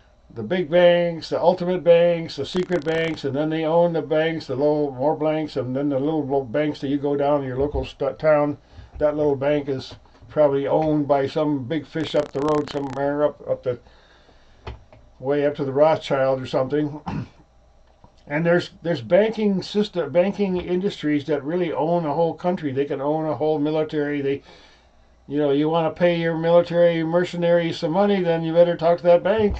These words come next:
<laughs> So <laughs> if you have a lot of gold and you wanna store it somewhere, you gotta talk to the right people. <clears throat> So that's a really serious problem, and, you know, I can't tell people what to do about it, but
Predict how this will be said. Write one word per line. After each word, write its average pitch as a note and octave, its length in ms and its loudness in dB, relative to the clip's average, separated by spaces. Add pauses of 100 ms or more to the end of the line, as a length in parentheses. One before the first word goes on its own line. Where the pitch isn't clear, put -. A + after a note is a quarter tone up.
(440)
<laughs> C#3 40 -6
So - 340 2 (180)
<laughs> - 480 -8
if - 180 -6
you F3+ 140 2
have E3+ 180 6
a D#3+ 40 0
lot E3 200 4
of C#3 120 -2
gold F3+ 420 2
and C3+ 100 -2
you C#3 80 -2
wanna D#3 220 0
store G3 280 -4
it F#3 80 -8
somewhere, D#3 460 -2
you D3+ 80 -6
gotta D3 340 0 (1700)
talk - 260 0
to E3+ 80 -2
the D#3+ 80 -4
right E3+ 220 4
people. F#3 520 -2
<clears throat> - 60 -10 (520)
So F3 460 2 (2000)
that's B3+ 240 4
a A3+ 40 0
really A3 300 4
serious F#3 420 -4
problem, E3+ 540 2
and, B2+ 500 -6 (840)
you E3 140 -8
know, D#3+ 100 2
I G3+ 100 6
can't G#3+ 320 -2
tell G3 200 2
people D3 260 0
what D3+ 160 -2
to C#3 100 -4
do G3 200 4
about C#3+ 280 2
it, B2 120 -2
but C#3 340 0